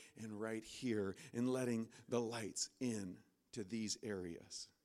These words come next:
The obvious ones are those secret sexual sins, the pornography, the lust, the, uh, the lies, and all of those things. But my question is, what are some of the things that are consuming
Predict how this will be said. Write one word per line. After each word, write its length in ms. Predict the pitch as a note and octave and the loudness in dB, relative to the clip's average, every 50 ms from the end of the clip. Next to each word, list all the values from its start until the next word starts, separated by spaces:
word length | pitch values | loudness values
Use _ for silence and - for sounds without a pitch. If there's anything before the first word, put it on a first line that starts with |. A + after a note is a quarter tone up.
| _ _ _ _ _ _ _ _ _ _ _ _ _ _ _ _ _ _ _ _ _ _ - - _ _ _ _ _ _ _ _ _ _ _ - | _ _ _ _ _ _ _ _ _ _ _ _ _ _ _ _ _ _ _ _ _ _ -20 -20 _ _ _ _ _ _ _ _ _ _ _ 8
The 80 | E3 | 12
obvious 420 | G#3 A#3 C#4 C#4 C#4 C4+ A#3+ - A3 | 12 12 12 12 12 12 12 12 12
ones 240 | G#3+ A3 G#3+ F#3 | 10 10 10 10
are 80 | G3 G3 | 8 8
those 200 | F3+ F#3 E3+ - | 10 8 8 6
secret 360 | - A3 G#3+ - F#3 G3 - | 6 4 4 6 6 6 6
sexual 400 | - - E3+ D#3 - - E3+ D#3 | 8 8 8 6 6 4 4 4
sins, 420 | - - - E3 E3 F3 F#3 E3+ B2+ | 6 6 4 4 4 4 2 2 0
the 80 | B2+ | 0
pornography, 760 | - G#3+ A#3 D3 D#3+ F3 D#3 E3 D#3 - - E3+ E3 E3+ E3+ | -2 2 6 8 8 8 8 6 2 4 6 6 8 8 8
the 120 | D3+ A#2 G2+ | 6 4 4
lust, 440 | G#2+ C#3 E3 F#3 F#3 E3 - - - - - - | 6 8 8 8 8 6 4 0 -4 -12 -8 2
the, 180 | B2 C3+ C#3 C3+ | 6 8 10 10
uh, 160 | B2+ B2+ B2+ | 10 10 8
the 160 | A2 A#2+ A#2+ | 6 4 6
lies, 440 | B2 D3+ F3+ F#3 F#3 F#3+ F#3+ F#3 D#3 | 8 10 12 12 12 12 12 12 10
and 100 | F3 F3 | 10 10
all 240 | F#3 A3 B3+ C4+ C4+ | 12 12 12 12 12
of 80 | B3+ | 12
those 280 | A#3+ B3 B3+ B3 - - | 12 12 12 12 12 12
things. 340 | B3+ B3+ B3 A3 F#3 - - - - - - - | 12 12 10 10 8 6 2 -4 -8 -12 6 10
But 140 | G#3+ A3+ A3 | 12 12 12
my 180 | A3+ C4 D#4 | 12 12 12
question 400 | D#4 - C#4 D4 C4+ - - B3+ | 12 12 12 12 12 12 12 12
is, 180 | B3+ B3 G#3+ - | 12 12 10 8
what 320 | - G3+ G3 A#3+ D#4 D#4+ | 6 12 12 12 12 12
are 80 | E4+ F4+ | 12 12
some 260 | E4 - E4 D#4 D4 C#4+ | 12 12 12 12 12 12
of 40 | |
the 120 | B3+ B3+ - | 12 10 10
things 280 | - B3+ C4 B3+ A#3 F#3+ | 10 10 10 12 12 12
that 120 | A3+ G#3+ | 12 12
are 60 | G#3 | 12
consuming 720 | F#3+ - G#3 G#3 - - - A#3+ B3 B3 B3 B3+ B3+ B3+ | 10 8 8 8 8 8 8 8 10 10 10 10 8 6